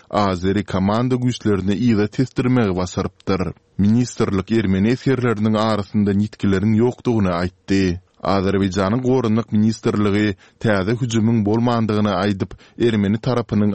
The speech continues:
aýdanlaryny reddetdi. On ikinji iýulda Azerbaýjan bilen Ermenistanyň arasynda dörän we ençe günnäp dowam eden söwüş hereketleri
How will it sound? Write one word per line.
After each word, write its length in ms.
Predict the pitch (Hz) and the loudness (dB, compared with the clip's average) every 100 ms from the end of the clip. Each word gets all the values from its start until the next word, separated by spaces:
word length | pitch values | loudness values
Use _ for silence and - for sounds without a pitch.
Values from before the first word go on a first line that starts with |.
| 107 | -2
aýdanlaryny 760 | 104 104 101 95 90 101 107 | 0 0 0 0 0 0 0
reddetdi. 800 | 101 98 92 - _ 104 98 87 87 _ | 0 0 -2 -6 _ 0 0 0 -4 _
On 160 | 113 110 | 0 0
ikinji 320 | - 98 117 | 0 -2 -2
iýulda 560 | 135 127 127 120 117 98 | -2 0 2 2 2 2
Azerbaýjan 640 | 104 98 95 95 85 110 110 | 0 0 0 0 0 0 0
bilen 180 | 98 92 98 | 0 0 0
Ermenistanyň 600 | 98 98 90 92 90 110 127 | 0 0 -2 -2 0 0 0
arasynda 420 | 120 - 110 110 | -2 -2 0 0
dörän 480 | 101 107 98 98 95 - - | 0 -2 0 -2 -4 -8 -8
we 220 | - 117 117 | -2 0 2
ençe 240 | 123 - | 0 0
günnäp 580 | 127 113 107 107 101 - | 0 0 0 0 -2 -2
dowam 380 | 104 98 104 104 | 0 2 2 0
eden 240 | 101 101 95 | 0 0 -2
söwüş 420 | - 104 123 - | 0 0 0 0
hereketleri 800 | 117 110 107 - 104 98 101 | -2 -2 -4 -2 0 2 0